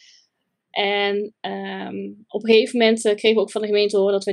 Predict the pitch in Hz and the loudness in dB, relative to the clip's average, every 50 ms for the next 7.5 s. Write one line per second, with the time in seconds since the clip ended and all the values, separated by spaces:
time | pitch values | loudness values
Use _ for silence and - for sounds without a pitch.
0 | 196 196 202 202 196 202 196 196 196 202 - - 196 190 185 180 185 190 185 185 | -4 -2 -2 -2 -2 -2 -2 -2 -4 -4 -6 -8 -8 -2 0 2 2 2 2 0
1 | 175 180 180 - - - 190 185 196 185 185 185 185 180 _ _ 180 180 180 - | 0 -2 -2 -4 -8 -10 -8 -6 -2 -2 -2 -2 -4 _ _ _ -20 _ _ -12
2 | 214 226 - - 214 208 - - - 190 185 196 202 208 202 196 190 190 185 180 | -12 -12 -12 -14 -16 -18 -18 -20 -20 -20 -16 -16 -16 -16 -14 -14 -14 -16 -14 _
3 | 180 180 180 - - - 175 180 - 185 - - 180 180 180 175 175 180 185 208 | -10 -10 -10 -8 -8 -10 -10 -10 -12 -18 -12 -10 -10 -10 -10 -12 -12 -8 -8 -8
4 | 233 226 - - 226 214 208 202 _ - 214 214 220 220 220 240 - _ _ _ | -8 -10 -12 -12 -10 -10 -10 -12 _ -12 -10 -8 -8 -8 -8 -10 -12 _ _ _
5 | _ _ _ _ _ _ _ _ _ _ _ _ _ - 208 214 208 208 208 214 | _ _ _ _ _ _ _ _ _ _ _ _ _ -10 -6 -6 -4 -4 -4 -2
6 | 240 240 240 - 233 226 226 233 254 262 247 214 208 220 220 - - 208 202 208 | -2 -2 -2 -2 -2 0 4 4 4 4 2 0 -4 -4 -8 -14 -12 -10 -8 -6
7 | 214 214 220 _ - 233 226 - - | -6 -8 -8 _ -4 -2 -2 -4 -6